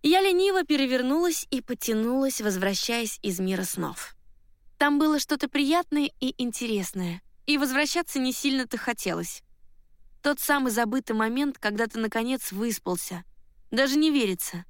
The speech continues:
По лицу скользнул солнечный луч, и я медленно открыла глаза.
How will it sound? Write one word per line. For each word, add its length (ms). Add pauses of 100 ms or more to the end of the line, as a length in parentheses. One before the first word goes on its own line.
(800)
По 60
лицу 300
скользнул 520
солнечный 640
луч, 340 (200)
и 80
я 240
медленно 640
открыла 380
глаза. 440